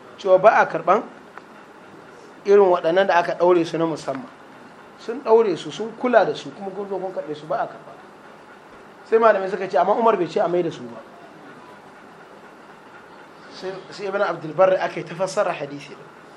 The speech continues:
Cewar la'alla dabbobin gaba ɗaya irinsu haka suke. Saboda haka, tunda Umar bai ce a mai da ita ba, kamar ya fahimci cewar duka dabbobin haka suke.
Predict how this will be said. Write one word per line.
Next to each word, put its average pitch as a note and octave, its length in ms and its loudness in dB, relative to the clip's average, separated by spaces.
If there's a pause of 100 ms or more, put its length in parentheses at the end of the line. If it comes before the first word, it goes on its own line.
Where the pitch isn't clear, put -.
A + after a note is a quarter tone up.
(1080)
Cewar G3+ 340 2
la'alla G#3+ 600 0 (1080)
dabbobin G#3 720 2 (100)
gaba F3 460 4
ɗaya A3 160 6
irinsu G3+ 300 0
haka D#3+ 220 -4
suke. - 200 -20 (1300)
Saboda G3+ 380 -2
haka, F#3 340 0 (240)
tunda A#3+ 320 -2
Umar A#3+ 280 0
bai E3+ 260 0
ce - 120 -10
a F3 120 -6
mai A3 260 -4
da A#3 60 -14
ita A#3+ 260 -8
ba, B3 220 -4 (260)
kamar F#3 220 -2
ya A3+ 240 2
fahimci F#3+ 360 -6
cewar G3 360 2
duka A3+ 220 -2
dabbobin G#3 500 2 (560)
haka F3+ 260 0
suke. - 160 -16